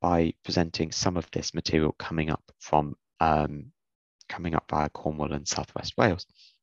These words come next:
But it's important to note that fragmentation is not for everyone, there are lots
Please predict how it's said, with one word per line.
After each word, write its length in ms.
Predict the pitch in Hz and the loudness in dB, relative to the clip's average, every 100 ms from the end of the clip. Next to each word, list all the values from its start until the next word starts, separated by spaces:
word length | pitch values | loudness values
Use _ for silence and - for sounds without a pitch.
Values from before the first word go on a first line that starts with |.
| _ _ _ _ _ _ _ _ _ - - - - - - _ _ _ _ _ | _ _ _ _ _ _ _ _ _ -20 -20 -20 -20 -20 -20 _ _ _ _ _
But 120 | 131 131 | 6 6
it's 160 | - | 6
important 640 | 139 135 - 175 160 147 - | 2 2 2 2 2 0 0
to 100 | 120 | 4
note 200 | 117 - | 6 6
that 140 | - | 2
fragmentation 600 | - 123 110 107 104 98 | 0 0 0 2 2 2
is 140 | 85 98 | -2 0
not 220 | 113 - | -2 -2
for 140 | - 90 | -2 -2
everyone, 420 | - 78 71 - _ - - - _ _ | -2 -4 -6 -8 _ -20 -20 -20 _ _
there 240 | 104 104 101 | 4 6 8
are 140 | 87 | 6
lots 580 | 95 110 135 - - | 4 4 4 2 -6